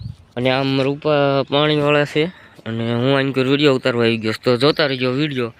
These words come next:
અહીં કર આ સૈણા છે, આવું વાતાવરણ છે આપણી વાડીનું. તો આગળ જુઓ વીડિયો. તો ફાઇનલ દોસ્તો, હું હતો બેસી ગયો ગાડીમાં અને જાઉં છું. એટલે જે તે એક અમારા દાદાને ટાંકી ભરી મેં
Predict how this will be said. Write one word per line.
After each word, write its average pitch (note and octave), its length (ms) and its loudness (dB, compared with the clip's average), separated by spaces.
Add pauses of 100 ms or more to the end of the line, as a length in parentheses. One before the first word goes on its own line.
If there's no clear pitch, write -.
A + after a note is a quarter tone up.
(380)
અહીં C3+ 220 -6
કર C3+ 180 -4
આ B2+ 80 -2
સૈણા D3 380 -2
છે, A2 200 -10 (680)
આવું C3+ 240 -2
વાતાવરણ C3+ 480 -2
છે C#3+ 180 -2
આપણી A2 300 -6
વાડીનું. A2+ 340 -16
તો B2+ 60 -12
આગળ C3 300 -14 (100)
જુઓ C3 280 -20
વીડિયો. A2 360 -20 (240)
તો C4 100 -10 (140)
ફાઇનલ D#4 480 4
દોસ્તો, D4+ 400 2 (160)
હું C4+ 300 6
હતો C4+ 180 6 (160)
બેસી B3+ 280 4
ગયો - 280 6
ગાડીમાં F#3+ 600 4 (420)
અને A#3 240 2 (1120)
જાઉં C4 320 4
છું. C4+ 200 4 (200)
એટલે C4+ 240 2 (120)
જે B3 160 2
તે C4 120 6
એક B3 120 2
અમારા A#3+ 280 4
દાદાને G#3+ 320 4
ટાંકી G#3 360 2
ભરી F#3+ 200 4
મેં - 180 4